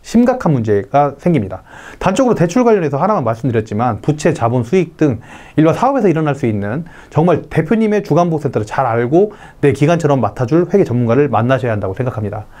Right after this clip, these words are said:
주간보호센터 회계 잘 맡기는 방법 세 번째, 재무회계 기록 및 관리를 잘하는 기관을 찾으세요. 여러분들, 지원금을 받는 모든 기관들은 뭐든지 기록을 남겨두셔야 됩니다.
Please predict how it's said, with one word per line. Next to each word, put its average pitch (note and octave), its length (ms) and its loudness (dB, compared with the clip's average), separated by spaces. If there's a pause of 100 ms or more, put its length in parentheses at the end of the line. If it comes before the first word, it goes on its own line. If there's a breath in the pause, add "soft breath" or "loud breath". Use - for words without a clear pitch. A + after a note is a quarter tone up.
(360 loud breath)
주간보호센터 G#3 720 2
회계 A3+ 220 4
잘 B2+ 180 -4
맡기는 A2+ 380 2
방법 G#2+ 260 -4
세 F#3+ 160 0
번째, E3 340 -2 (400 soft breath)
재무회계 G#3+ 640 2
기록 F#3+ 280 0
및 D3+ 160 -2
관리를 E3+ 1120 0
잘하는 D3 480 0
기관을 C#3+ 460 -2
찾으세요. C3+ 500 -4 (460 loud breath)
여러분들, G3 580 2 (540 loud breath)
지원금을 B3+ 580 2
받는 D3 400 0
모든 F3+ 480 2
기관들은 C3 720 0
뭐든지 E3 460 2
기록을 A#3+ 480 0
남겨두셔야 A2+ 520 -2
됩니다. F#2+ 360 -6